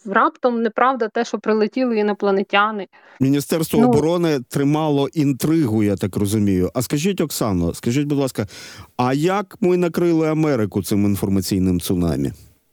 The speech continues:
Speaker 1: Звісно, резонанс пішов дуже сильний, тому що, я нагадаю, зараз С Ш А приймає рішення стосовно підтримки України.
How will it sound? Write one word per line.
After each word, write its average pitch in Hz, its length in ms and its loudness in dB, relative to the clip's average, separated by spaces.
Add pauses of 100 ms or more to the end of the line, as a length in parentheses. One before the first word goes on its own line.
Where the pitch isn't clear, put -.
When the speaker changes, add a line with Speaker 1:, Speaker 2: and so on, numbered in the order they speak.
(1600)
Speaker 1:
Звісно, 339 800 4 (1200)
резонанс 262 720 2 (100)
пішов 254 380 -2
дуже 247 260 2
сильний, 311 480 2
тому 226 320 -2
що, 226 560 0
я 233 200 0
нагадаю, 208 720 0
зараз 247 480 0 (220)
С 214 40 -8
Ш - 200 0
А 214 120 2
приймає 220 440 -2
рішення 208 680 0
стосовно 202 600 -4
підтримки 254 520 0
України. 294 640 2